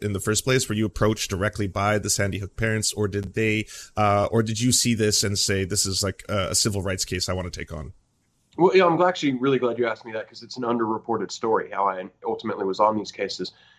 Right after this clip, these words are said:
Speaker 2: is there's a lawsuit that kinda gets lost in the mix that was the first one. And that was a young man named Marcel Fontaine,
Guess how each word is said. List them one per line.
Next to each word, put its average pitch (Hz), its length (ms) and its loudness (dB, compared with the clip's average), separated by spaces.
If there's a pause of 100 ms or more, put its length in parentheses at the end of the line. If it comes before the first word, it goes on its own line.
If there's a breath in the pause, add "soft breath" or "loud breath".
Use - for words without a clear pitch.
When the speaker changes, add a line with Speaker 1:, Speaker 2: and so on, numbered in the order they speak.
(140 soft breath)
Speaker 2:
is 127 120 4
there's 143 200 6
a 143 40 8
lawsuit 147 420 6
that 127 80 -2
kinda 139 180 -2
gets 131 240 -2
lost 123 240 2
in 123 80 -4
the 113 80 -4
mix 151 260 0
that 117 140 -6
was 113 100 -4
the 113 80 -12
first 151 320 -4
one. 80 160 -14 (460)
And 123 240 0
that 147 160 2
was 151 160 -2
a 143 40 0
young 131 240 0
man 127 200 2
named 117 160 0
Marcel 117 400 0
Fontaine, 117 580 -4